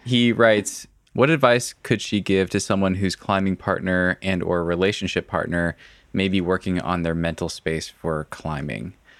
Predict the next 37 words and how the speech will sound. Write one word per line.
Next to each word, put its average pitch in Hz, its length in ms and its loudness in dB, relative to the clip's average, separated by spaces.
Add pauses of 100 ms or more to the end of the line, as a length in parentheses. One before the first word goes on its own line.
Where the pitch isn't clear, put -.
(320)
Uh, 85 220 -4
and 87 140 -2
he 82 80 -2
writes, 80 240 -2
"Obviously, 85 460 -2
it's - 180 -8
much 78 180 -6
trickier 78 380 -6
with 78 180 -8
relationship 78 560 -6
partners, 67 480 -8
but - 220 -6
do 113 80 -2
you 127 60 2
have 135 100 0
any 160 100 -2
advice 120 320 0
for 107 140 -2
someone 98 320 -2
who's 92 360 -4 (200)
in 92 160 0
that 90 180 0
supportive 92 720 -2
role? 101 480 2
You - 120 -6
know, 87 120 -2
their 78 100 -4
partner's 85 500 -4
really 85 200 0
working 82 320 -4
on 80 120 -4
some 78 200 -6
part 80 200 -4
of 78 140 -8
their 80 120 -2
mental 80 300 -6
game?" 90 360 -4